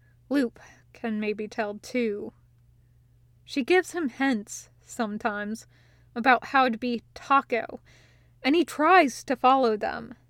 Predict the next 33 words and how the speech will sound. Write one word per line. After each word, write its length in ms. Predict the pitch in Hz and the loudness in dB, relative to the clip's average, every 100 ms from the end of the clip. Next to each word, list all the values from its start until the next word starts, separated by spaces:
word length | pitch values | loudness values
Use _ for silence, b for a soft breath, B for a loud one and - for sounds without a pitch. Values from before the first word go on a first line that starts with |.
| _ _ _ _ _ | _ _ _ _ _
He 160 | 285 | -2
tries 460 | - - 254 302 - | -2 4 4 4 0
to 100 | 262 | -10
piece 360 | - 254 220 - | -4 -4 -4 -6
together 540 | 254 226 226 214 214 | -4 0 0 0 -2
the 120 | 208 | -4
clues 580 | - - 262 254 220 208 | -8 -8 -2 0 -2 -6
she 280 | - 254 226 | -8 -4 -2
leaves 560 | 226 233 220 208 208 | 0 0 -2 -6 -12
and 180 | - 240 | -4 0
the 80 | 254 | 0
information 800 | 302 - 277 247 262 247 247 214 | 0 -2 -2 0 0 -2 -6 -6
he 200 | 220 233 | -4 -4
has 480 | - 262 233 208 - | -2 0 0 -2 -6
from 180 | 254 233 | -2 0
the 140 | 233 | 0
exhibit 580 | 214 220 240 240 208 - B B B | -2 -2 -2 0 -2 -6 B B B
and 100 | 233 | -2
the 80 | 247 | -2
flashes 640 | - 311 311 285 240 214 | 0 4 4 4 0 -2
in 180 | 226 226 | -2 -4
his 260 | - 233 220 | -2 -4 0
mind, 640 | 240 277 247 208 220 220 b b b b b b | 0 2 0 -2 -10 -16 b b b b b b
the 80 | 262 | 0
uncomfortable 680 | 247 233 285 254 - 220 214 | 2 2 -2 -4 -4 -4 -4
fragments 760 | - 262 233 226 220 214 214 | 0 4 4 4 -4 -6 -4
of 140 | 226 208 | -4 -2
insight 560 | 247 247 233 226 214 226 | 2 2 2 -2 -4 -2
that 180 | 220 - | -4 -2
sometimes 520 | 254 240 240 233 - | -4 -2 -2 -2 -4
come 380 | - 262 247 233 | -8 -4 -2 -2
to 160 | 226 | -4
him, 340 | 220 214 220 | -8 -10 -10